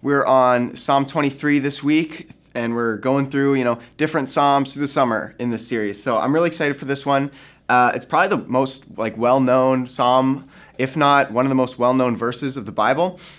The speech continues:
Um, it's like the pop song of the Bible. You know, you could compare it to Justin Bieber or a Taylor Swift song, but I think it's like September by Earth, Wind and Fire, because September is the best song ever written, just like this might be the best psalm ever written. All right?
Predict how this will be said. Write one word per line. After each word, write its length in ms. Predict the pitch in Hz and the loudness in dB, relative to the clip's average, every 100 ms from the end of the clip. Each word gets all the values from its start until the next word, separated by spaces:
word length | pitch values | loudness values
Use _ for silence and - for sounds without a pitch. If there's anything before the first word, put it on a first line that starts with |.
| - _ | -20 _
Um, 340 | 120 120 117 117 | 0 0 0 -4
it's 120 | - | -2
like 280 | 151 135 135 | -2 -2 -6
the 100 | 139 | -4
pop 300 | - 147 - | 0 0 0
song 400 | 135 120 110 107 | 0 2 0 -2
of 240 | 117 95 | -6 -6
the 80 | 104 | -6
Bible. 340 | 110 107 98 | -2 -2 -2
You 60 | 104 | -4
know, 100 | 117 | -4
you 120 | 113 | -4
could 160 | - 107 | -6 -16
compare 300 | - 156 143 | -6 -2 -2
it 100 | - | -4
to 80 | 117 | -2
Justin 340 | 139 135 120 | -2 0 -2
Bieber 500 | 127 127 127 127 131 | -2 0 0 -2 -4
or 300 | 120 120 117 | -2 0 0
a 100 | 113 | -2
Taylor 260 | - 139 120 | -2 -2 -2
Swift 240 | - 131 | -2 -4
song, 320 | - 120 120 110 | -2 -2 -2 -2
but 220 | 120 - - _ | -4 -4 -16 _
I 120 | 151 165 | 2 2
think 180 | 180 | 0
it's 160 | 156 - | 0 2
like 320 | 147 131 - | 2 2 -2
September 560 | - 113 147 127 123 117 | -8 -4 0 2 2 2
by 160 | 117 | 2
Earth, 260 | 107 117 - | 0 -4 -4
Wind 140 | 113 | -6
and 100 | 104 | -6
Fire, 400 | - 101 73 90 - | -2 -4 -4 -10 -14
because 320 | - 147 123 | -10 -4 -4
September 640 | - - 202 190 147 139 135 - - - | -6 0 0 2 2 0 -2 -14 -6 -2
is 160 | 139 | 0
the 80 | - | 0
best 240 | 151 143 - | 0 0 2
song 200 | 135 131 | 4 4
ever 200 | 123 120 | 2 2
written, 400 | 120 110 107 - | 0 -2 -8 -6
just 240 | 131 135 | -6 0
like 180 | 143 110 | 0 0
this 300 | 120 117 - | 0 -2 0
might 220 | 127 123 | 0 0
be 80 | 120 | -2
the 100 | 110 | -4
best 300 | - 110 - | -2 -2 0
psalm 380 | 113 104 104 104 - - | 0 0 -2 -8 -8 -4
ever 220 | 113 107 | -2 -2
written. 420 | 101 - 95 - _ _ _ - | -4 -6 -10 -16 _ _ _ 0
All 120 | 123 | 2
right? 200 | 143 | 2